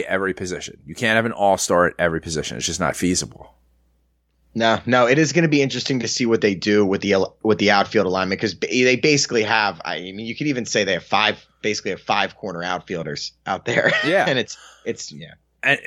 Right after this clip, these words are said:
Speaker 1: and it's not, and Brett Gardner's not walking through that door. Uh,
Speaker 2: Thank God. What a
Speaker 1: you know,
Speaker 2: pleasant surprise.
Speaker 1: and, and I think, you know, Stanton, when Stanton was playing the outfield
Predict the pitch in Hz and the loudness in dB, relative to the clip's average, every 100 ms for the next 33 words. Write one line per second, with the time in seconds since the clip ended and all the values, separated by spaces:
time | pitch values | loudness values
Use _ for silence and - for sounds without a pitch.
0 | 113 123 123 123 139 143 - 120 117 127 | -2 0 0 0 0 0 0 -2 0 0
1 | 139 143 131 120 104 107 104 98 - 95 | 0 0 0 -2 -6 -2 0 0 -2 -4
2 | 90 85 80 85 71 55 - - - - | -2 -2 -2 -4 -4 -6 -12 -20 -16 -8
3 | - 117 285 185 92 90 80 - _ _ | 0 2 2 2 0 2 -2 -8 _ _
4 | - 147 139 151 139 123 - 95 80 - | 0 4 4 2 -2 -8 -6 -6 -6 -12
5 | _ _ _ 190 143 165 160 156 - 165 | _ _ _ 0 2 4 4 4 4 0
6 | 160 - 135 127 120 117 _ - - 135 | 0 -4 0 2 2 0 _ -4 -2 2
7 | 139 151 135 131 131 _ _ _ _ _ | 4 2 -2 -12 -14 _ _ _ _ _
8 | _ _ 165 180 202 - 226 226 226 185 | _ _ 2 4 4 2 2 2 2 2
9 | - - - 139 147 147 127 107 92 85 | 0 -8 -6 2 4 4 0 -2 -2 -2
10 | - 85 78 - | -4 -4 -2 -6